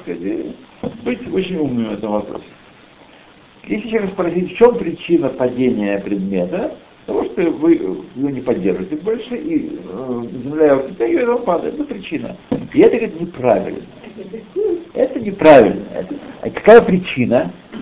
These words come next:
Мы знаем, что все Всевышний выводит из небытия по своей воле каждый миг. Да?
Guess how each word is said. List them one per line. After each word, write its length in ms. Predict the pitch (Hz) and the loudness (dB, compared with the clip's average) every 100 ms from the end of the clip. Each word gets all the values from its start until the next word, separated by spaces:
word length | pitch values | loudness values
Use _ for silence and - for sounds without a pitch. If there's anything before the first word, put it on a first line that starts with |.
| - - - - - - - - | -14 -14 -10 -10 -10 -16 -18 -8
Мы 180 | 143 190 | -2 0
знаем, 380 | 175 160 156 165 - | 6 8 8 6 -2
что 100 | - | -10
все 560 | - - 220 233 - - | -4 6 6 6 2 -10
Всевышний 580 | - 127 160 185 180 151 | -6 0 0 0 -6 -8
выводит 640 | 117 117 123 147 131 131 - - - | -2 0 0 -2 -2 0 0 0 -4
из 240 | 131 117 113 | -2 -2 -2
небытия 640 | 113 101 113 - 139 196 | -6 -6 -10 -2 0 0
по 160 | - 135 | -2 -10
своей 340 | 120 117 135 123 | -2 0 2 0
воле 300 | 135 175 156 | 0 0 0
каждый 380 | - 131 127 117 | 0 0 0 -4
миг. 320 | 110 196 - - - - - | -6 -6 -8 -12 -18 -18 -12
Да? 180 | - | -10